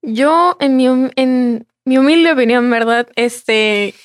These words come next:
no tiene absolutamente nada de malo que seas company stan si es de los grupos, ¿verdad? O sea, yo, yo, Mariana, este, a mí me gustan mucho los grupos de hype.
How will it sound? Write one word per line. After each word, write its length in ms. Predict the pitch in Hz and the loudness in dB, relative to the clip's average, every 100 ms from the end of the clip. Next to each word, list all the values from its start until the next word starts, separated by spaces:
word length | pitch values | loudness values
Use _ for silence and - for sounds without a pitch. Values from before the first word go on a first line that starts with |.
| _ _ _ - | _ _ _ -4
no 180 | 277 | -4
tiene 180 | 294 381 | 0 0
absolutamente 540 | 440 320 294 330 320 320 | 0 0 -2 -4 -4 -2
nada 140 | 311 | -2
de 40 | 285 | -2
malo 260 | 254 262 | -2 -2
que 80 | 277 | -4
seas 260 | 262 226 240 | -4 -4 -4
company 340 | 233 240 233 | -4 -4 -2
stan 360 | 240 240 233 233 | -2 -2 -4 -6
si 240 | - - 226 | -10 -4 0
es 180 | 220 226 | 0 0
de 80 | 285 | 0
los 320 | 262 220 208 | 0 -2 -6
grupos, 800 | 208 233 233 202 175 - - - _ _ | 0 0 0 -4 -8 -8 -14 -16 _ _
¿verdad? 480 | - 196 196 233 262 - | -4 -2 0 0 -2 -4
O 60 | |
sea, 240 | 254 247 226 | -2 -2 -2
yo, 540 | 214 302 370 415 453 _ _ _ _ _ _ _ _ _ _ - | 0 0 2 0 -2 _ _ _ _ _ _ _ _ _ _ -10
yo, 400 | 247 240 214 214 | -2 0 0 -2
Mariana, 540 | 220 220 240 262 269 277 _ - - - - | -4 -2 0 0 -2 -4 _ -20 -20 -20 -6
este, 500 | 233 240 - 202 190 | -4 -4 -4 -2 0
a 60 | 180 | 0
mí 80 | 233 | 0
me 100 | 247 | 0
gustan 260 | 262 254 | 0 -2
mucho 180 | 247 269 | -2 0
los 100 | 240 | 0
grupos 240 | 220 220 | -2 -4
de 80 | 208 | -6
hype. 360 | - 196 208 | -4 -4 -4